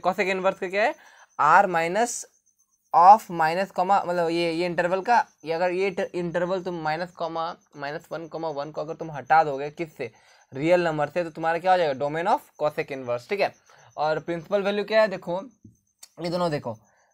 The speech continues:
माइनस पाई बाई टू, माइनस पाई बाई टू है, but इसमें से अगर तुम ज़ीरो निकाल दोगे, तो किसका हो जाएगा प्रिंसिपल वैल्यू? इसका cosec इनवर्स का, ठीक है ना?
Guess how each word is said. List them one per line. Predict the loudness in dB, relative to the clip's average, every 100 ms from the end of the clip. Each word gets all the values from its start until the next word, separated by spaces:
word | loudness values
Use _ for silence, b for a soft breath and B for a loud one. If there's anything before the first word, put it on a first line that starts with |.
| -6
माइनस | -2 0 0
पाई | 4 4
बाई | 4
टू, | 0
माइनस | 0 0
पाई | 0
बाई |
टू | 2 0
है, | 0
but | 0 -2 _ -12
इसमें | -8 -4
से | -2
अगर | -2
तुम | -2 -4
ज़ीरो | -4 -4
निकाल | 0 4 4
दोगे, | 4 -2
तो | -4
किसका | -8 -8 2
हो | 4
जाएगा | 4 2
प्रिंसिपल | -2 -8 -4 -2
वैल्यू? | 0 0 -4 _ _ _ _ -12
इसका | -12 -6 0 0 -2
cosec | -6 -6 -6
इनवर्स | -6 -6 -8
का, | -8
ठीक | -6
है | -4
ना? | -4